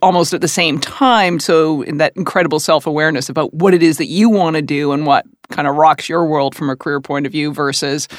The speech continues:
"Oh, gee, I wonder what product marketers do and wouldn't be interesting to try," you know, to actually do them all, both at the same time.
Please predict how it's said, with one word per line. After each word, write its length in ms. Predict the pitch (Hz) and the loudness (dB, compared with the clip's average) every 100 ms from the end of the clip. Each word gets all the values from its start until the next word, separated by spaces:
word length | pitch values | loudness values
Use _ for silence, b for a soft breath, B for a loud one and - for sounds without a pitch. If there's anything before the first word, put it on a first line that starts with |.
| B B - | B B -2
"Oh, 120 | 214 | -2
gee, 240 | 214 220 | 2 2
I 40 | 202 | 4
wonder 180 | 202 196 | 4 2
what 100 | 196 | 2
product 280 | 196 185 | 2 2
marketers 480 | 180 170 - 180 160 | 0 -2 0 -2 -2
do 240 | 180 170 165 | 0 2 2
and 80 | |
wouldn't 180 | 160 175 | -2 -4
be 100 | 190 | 0
interesting 380 | 180 214 - 175 | 0 -2 -4 -2
to 60 | 170 | -2
try," 460 | - 214 185 156 | 2 4 6 4
you 160 | 156 165 | 0 -2
know, 100 | 160 | 0
to 80 | 156 | 0
actually 280 | 160 185 156 | -2 -6 -6
do 260 | 139 190 | -2 -2
them 140 | 165 135 | -2 -4
all, 100 | 135 | -4
both 260 | 165 143 | -4 -4
at 80 | - | -10
the 60 | 139 | -12
same 260 | 156 156 | -8 -6
time. 380 | 147 156 160 | -6 -2 -2